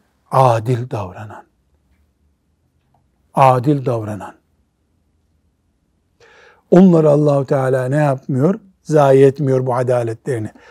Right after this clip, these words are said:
Peki Hafız Salih, burada çok önemli bir nokta var, bunu not edelim.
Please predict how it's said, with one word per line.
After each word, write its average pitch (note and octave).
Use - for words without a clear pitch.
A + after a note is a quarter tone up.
Peki G#3+
Hafız G#3
Salih, D#3+
burada G#3
çok G#3
önemli D#3
bir C#3
nokta C3+
var, C3+
bunu B2+
not C#3
edelim. A2+